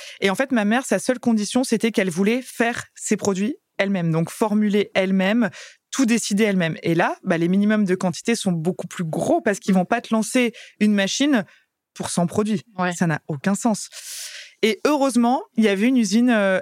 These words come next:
Speaker 1: à Lunéville. Nous, on vient de... enfin, je, j'étais à Lunéville, chez mes parents, c'est à Lunéville, dans le Grand Est, à côté de Nancy.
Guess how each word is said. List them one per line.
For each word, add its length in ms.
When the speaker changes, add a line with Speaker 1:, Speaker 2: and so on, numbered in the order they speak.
Speaker 1:
à 80
Lunéville. 640
Nous, 200
on 140
vient 200
de... 40
enfin, 160
je, 360
j'étais 320
à 60
Lunéville, 380
chez 120
mes 100
parents, 160
c'est 140
à 20
Lunéville, 340
dans 120
le 60
Grand 220
Est, 240
à 120
côté 240
de 60
Nancy. 340